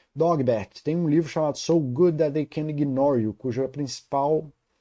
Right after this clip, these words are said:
é que tanto faz o seu trabalho, sua satisfação depende do quanto você consegue se desenvolver naquele trabalho, pro ator fazer o que ama.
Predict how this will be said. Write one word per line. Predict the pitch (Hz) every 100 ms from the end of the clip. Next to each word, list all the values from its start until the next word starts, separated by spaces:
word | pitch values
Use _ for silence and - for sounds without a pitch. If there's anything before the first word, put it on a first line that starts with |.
| _ _
é | - 127
que | 127
tanto | - 165
faz | - 156 135
o |
seu | - 147
trabalho, | - 147 113 107 101
sua | - 113
satisfação | 131 123 127 127 143
depende | 143 139 139 127
do | 139
quanto | 131 170 196
você | 170 151 147
consegue | - 123 143
se | 123 135
desenvolver | 131 120 107 117
naquele | 131 123 123
trabalho, | 143 123 101 104
pro | - 123
ator | - 123 127
fazer | 139 104 123
o | 127
que | -
ama. | 135 117 104